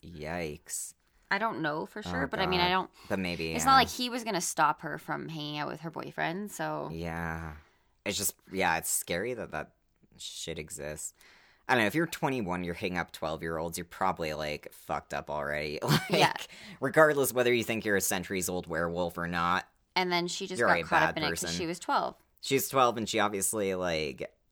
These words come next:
Speaker 2: was not happy with her parents in some way, 'cause, like, I don't think you just suddenly decide to do that. Like, you might disown
Speaker 1: No,
Speaker 2: yourself and
Speaker 1: but
Speaker 2: run
Speaker 1: she
Speaker 2: away
Speaker 1: was
Speaker 2: with the boyfriend, but the murder is
Speaker 1: They
Speaker 2: one
Speaker 1: were
Speaker 2: thing.
Speaker 1: actually perfectly fine, apparently, before that.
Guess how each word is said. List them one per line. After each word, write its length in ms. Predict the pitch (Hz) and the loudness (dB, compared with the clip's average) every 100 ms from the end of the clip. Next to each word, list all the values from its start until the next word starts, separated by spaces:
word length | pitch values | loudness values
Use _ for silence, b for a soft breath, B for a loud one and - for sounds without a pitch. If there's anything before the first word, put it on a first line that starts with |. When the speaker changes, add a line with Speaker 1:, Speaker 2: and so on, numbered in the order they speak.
| - - | -18 -14
Speaker 2:
was 240 | 82 87 85 | -8 -6 -2
not 340 | 90 87 85 | 0 0 0
happy 380 | 67 90 80 82 | -4 -4 -2 -4
with 80 | 80 | -4
her 120 | 80 | -6
parents 400 | - 80 80 82 | -4 -6 -6 -6
in 120 | 82 | -6
some 240 | 80 85 82 | -4 -4 -4
way, 320 | 71 67 80 | -6 -6 -6
'cause, 180 | 82 76 | -8 -6
like, 160 | 76 | -4
I 40 | 76 | -2
don't 200 | 87 - | -4 -6
think 220 | 90 82 | -8 -8
you 60 | 80 | -8
just 200 | 76 - | -6 -4
suddenly 340 | 82 80 78 | -4 -4 -6
decide 360 | 78 - 67 - | -6 -4 -4 -6
to 60 | |
do 180 | 80 65 | -10 -8
that. 360 | 73 80 85 - _ _ _ _ _ _ | -4 -2 -4 -8 _ _ _ _ _ _
Like, 300 | 92 90 90 | -2 -2 -2
you 60 | 98 | -2
might 200 | 98 87 | -2 0
disown 380 | - 254 254 247 | 4 6 6 4
Speaker 1:
No, 40 | 254 | 2
Speaker 2:
yourself 340 | - 82 - | 0 0 0
and 60 | - | 0
Speaker 1:
but 100 | 247 | 2
Speaker 2:
run 120 | 87 | 2
Speaker 1:
she 100 | - | 4
Speaker 2:
away 160 | 143 151 | 6 6
Speaker 1:
was 60 | |
Speaker 2:
with 80 | 110 | 4
the 80 | 98 | 0
boyfriend, 600 | 85 82 85 82 82 90 | 0 -2 -2 -4 -2 -4
but 120 | 82 | -6
the 40 | 80 | -4
murder 380 | 80 85 73 | -2 -2 -2
is 160 | 76 85 | -4 -2
Speaker 1:
They 160 | 247 285 | 0 0
Speaker 2:
one 40 | |
Speaker 1:
were 100 | 359 | 2
Speaker 2:
thing. 60 | 370 | 2
Speaker 1:
actually 320 | 339 - 277 | 0 -4 -8
perfectly 520 | 254 - - 208 190 | -8 -10 -10 -10 -10
fine, 400 | - 190 208 240 | -2 2 2 0
apparently, 420 | 208 202 185 - | -6 -4 -4 -4
before 420 | 170 185 - 190 | -6 -6 -2 -2
that. 320 | 202 165 156 | 2 0 0